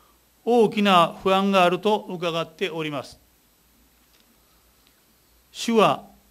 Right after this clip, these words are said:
筆談、要約筆記等を活用することによって、この不安を緩和して、これらの方々が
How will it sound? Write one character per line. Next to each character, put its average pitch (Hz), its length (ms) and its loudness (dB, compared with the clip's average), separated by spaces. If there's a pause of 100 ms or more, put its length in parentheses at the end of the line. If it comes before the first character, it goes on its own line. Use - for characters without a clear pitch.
(120)
筆 - 280 -8
談、 190 400 0 (320)
要 214 220 2
約 208 280 0
筆 185 100 -4
記 190 240 -8
等 226 160 0
を 180 440 0 (240)
活 208 320 -4
用 208 220 2
す 202 140 -6
る 202 100 -4
こ 202 140 -4
と 190 100 -2
に 156 140 -2
よ 175 100 0
っ - 20 -10
て、 - 360 -6 (840)
こ 196 140 -4
の 202 240 2
不 233 260 0
安 180 220 2
を 190 280 0
緩 208 280 0
和 196 120 4
し 202 100 -6
て、 160 260 0 (640)
こ 185 100 -2
れ 226 160 4
ら 190 140 4
の 196 320 0
方 202 220 -2
々 170 260 2
が 139 240 2